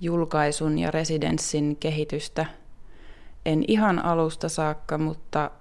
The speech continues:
alkuvaiheista sillain etäältä kiinnostuneena. Ja kiinnostus on kasvanut. Ja sitten kun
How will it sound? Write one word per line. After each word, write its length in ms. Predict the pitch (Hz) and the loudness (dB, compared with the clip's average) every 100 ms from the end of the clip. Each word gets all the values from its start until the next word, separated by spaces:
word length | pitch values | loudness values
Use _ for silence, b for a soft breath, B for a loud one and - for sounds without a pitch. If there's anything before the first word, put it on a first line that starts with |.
| - - | -12 -6
alkuvaiheista 1200 | 165 156 160 165 202 202 165 160 160 - - 156 - - - - - b b b b | -4 -4 -4 2 4 4 2 -2 -2 -2 -2 -2 -4 -12 -14 -14 -14 b b b b
sillain 440 | - 160 156 151 | -8 -4 0 0
etäältä 540 | - 175 160 151 143 151 | 0 0 2 2 0 -4
kiinnostuneena. 920 | - 156 147 151 - 151 147 143 147 147 - - - b b b b b b b b b - - | -2 -2 0 -2 -2 -2 0 0 -2 -2 -10 -14 -16 b b b b b b b b b -14 -8
Ja 500 | 160 151 143 139 139 - - - - - | -2 0 2 2 0 -4 -10 -18 -16 -4
kiinnostus 520 | 170 170 156 - - | -2 -2 -4 -4 -2
on 120 | 151 | -2
kasvanut. 680 | 147 196 202 190 180 170 165 156 b b b b b b b b b - - - | 2 2 2 2 2 2 0 -2 b b b b b b b b b -12 -10 -6
Ja 400 | 160 156 151 151 | 0 2 2 0
sitten 440 | - - 160 - 151 | -4 -4 -2 0 0
kun 360 | 156 156 156 | 2 2 2